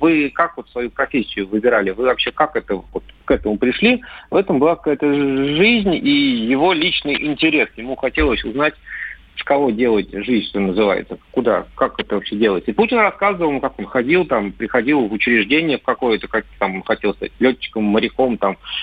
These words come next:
с кем только не хотел. Я, говорит, приходил, садился и смотрел, как люди работают. И в этом было что-то вот такой живой разговор. А в-, то, что вчера было, это такой вот,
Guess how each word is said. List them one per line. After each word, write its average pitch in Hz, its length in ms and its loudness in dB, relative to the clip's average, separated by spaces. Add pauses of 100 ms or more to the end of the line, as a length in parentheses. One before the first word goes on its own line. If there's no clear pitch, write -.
(140)
с - 40 -20
кем 110 160 2
только 107 220 -2
не 110 80 -2
хотел. 120 300 0
Я, 160 80 4
говорит, 175 160 -6
приходил, 170 440 -2
садился 147 420 0
и 104 60 -4
смотрел, 120 300 0
как - 180 -12
люди 131 200 0
работают. 131 500 -2
И 107 60 -10
в 131 40 0
этом 170 280 -2
было 143 240 0
что-то 139 300 -2
вот 113 120 0
такой 117 360 0 (420)
живой 131 320 4
разговор. 123 580 0
А 131 220 -2
в-, 120 60 -10 (200)
то, 151 140 2
что 143 160 -4
вчера 214 340 2
было, 151 240 2
это 113 120 -4
такой 160 340 0
вот, 131 240 0